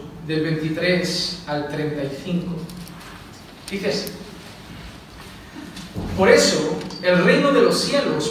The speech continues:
puede compararse a cierto rey que quiso ajustar cuentas con sus siervos. Y al comenzar a ajustarlas, le fue presentado uno que le debía diez mil talentos.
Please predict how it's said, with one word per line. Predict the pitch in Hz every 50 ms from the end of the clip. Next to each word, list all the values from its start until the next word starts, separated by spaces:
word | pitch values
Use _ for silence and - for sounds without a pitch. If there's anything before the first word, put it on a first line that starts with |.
| -
puede | - 196 196 214 233 233
compararse | 202 202 175 175 - 175 170 185 190 - - 233 226
a | - - - -
cierto | 196 214 233 233 - - 185 170 - -
rey | 247 254 247 - - - - - - - -
que | - 196 180 -
quiso | - 247 254 - - - - 180
ajustar | 170 175 - 180 185 - - 180 180 180 175 175
cuentas | 180 175 175 175 175 175 170 165 165 170
con | 165 160 151 -
sus | - 151 - -
siervos. | - 185 190 202 180 - - - - - - - - - - - - - - - - - - - - - - - - - - -
Y | 175 202
al | 202 -
comenzar | - 220 202 196 - - - 622
a | 719 -
ajustarlas, | - - - - - - 539 - - - - - - - - - - 180
le | 175 175 175
fue | - 196 226 233
presentado | - - 240 - - 208 175 170 165 - 226 233 240 247 254 247 -
uno | - 294 - - - 160 156 -
que | - -
le | 180 180 175
debía | 170 160 170 196 226 240 240 240 240 240 - - 170
diez | 165 165 160 156 160 165
mil | 180 202 208 -
talentos. | - - - - - - - - - - - -